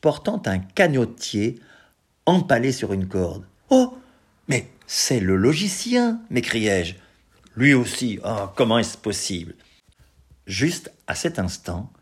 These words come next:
Daisy ouvrit la porte. « Le logicien, il est rhinocéros ! » Elle le savait. Elle venait de l'apercevoir dans la rue. Elle apportait un panier de provisions. «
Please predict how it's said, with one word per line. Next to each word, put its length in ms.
Daisy 440
ouvrit 240
la 100
porte. « 340
Le 100
logicien, 720
il 120
est 60
rhinocéros ! » 1080
Elle 160
le 100
savait. 400
Elle 140
venait 200
de 80
l'apercevoir 580
dans 120
la 100
rue. 180
Elle 120
apportait 460
un 80
panier 440
de 80
provisions. « 720